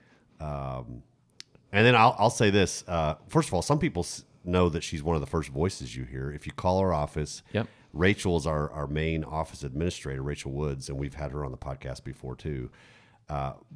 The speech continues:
Speaker 1: but if Rachel's not available or on the other line, you're often gonna get Barbara on the phone, often gonna get Barbara when Rachel's not around. So a lot of people know Barbara just from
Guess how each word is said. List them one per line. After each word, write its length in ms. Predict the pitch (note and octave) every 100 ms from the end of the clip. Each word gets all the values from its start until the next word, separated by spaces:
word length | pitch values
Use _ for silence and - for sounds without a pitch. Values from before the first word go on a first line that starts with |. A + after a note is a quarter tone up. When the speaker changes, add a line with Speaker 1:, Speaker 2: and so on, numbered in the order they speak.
| D2
Speaker 1:
but 280 | C#2+ E2 D#2+
if 220 | E2 D2 E2
Rachel's 460 | F2+ - E2 C#2
not 240 | D#2+ E2 F2+
available 400 | D#2+ D#2+ D2+ D#2
or 180 | C2+ C#2+
on 120 | E2+
the 80 | E2
other 100 | D2
line, 540 | C#2+ C#2 C#2 C#2 C#2
you're 300 | D#2+ D2 C#2 C2+
often 400 | D#2 E2+ D#2+ D2
gonna 140 | C#2+
get 160 | C#2+ C2+
Barbara 380 | C#2 C#2 C#2+ C2+
on 120 | C2+
the 60 | C2+
phone, 500 | - C#2 C2+ C2+ C2 _ _
often 320 | E2+ F2 -
gonna 100 | D#2+
get 160 | D2 C#2+
Barbara 280 | C#2+ C#2+ C#2
when 120 | C2+
Rachel's 320 | C#2+ C#2 C2
not 140 | C2+ B1
around. 560 | B1+ E2 D2+ C2 C2 - - - _
So 100 | F#2
a 20 |
lot 80 | D3
of 40 |
people 220 | D#3+ G2 D#2+
know 100 | D2+
Barbara 300 | D#2 D2 C#2+
just 180 | D2 -
from 260 | C2+ C2+